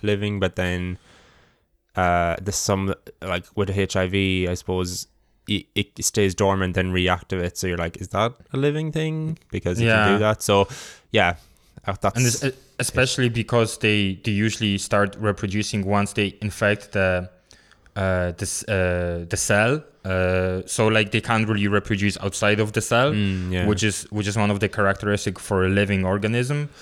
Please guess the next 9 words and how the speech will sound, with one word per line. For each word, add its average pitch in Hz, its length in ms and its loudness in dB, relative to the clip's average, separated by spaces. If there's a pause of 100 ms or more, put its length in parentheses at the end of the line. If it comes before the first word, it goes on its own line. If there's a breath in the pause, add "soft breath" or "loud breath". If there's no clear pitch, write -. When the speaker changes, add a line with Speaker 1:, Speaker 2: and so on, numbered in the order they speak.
(440 loud breath)
Speaker 2:
And, 98 640 4
um, 95 500 2 (680)
yeah, 127 180 4
they, 110 220 4
they, 107 240 2
they, 104 160 0
they 101 180 0
smaller 110 600 2
than, 95 580 0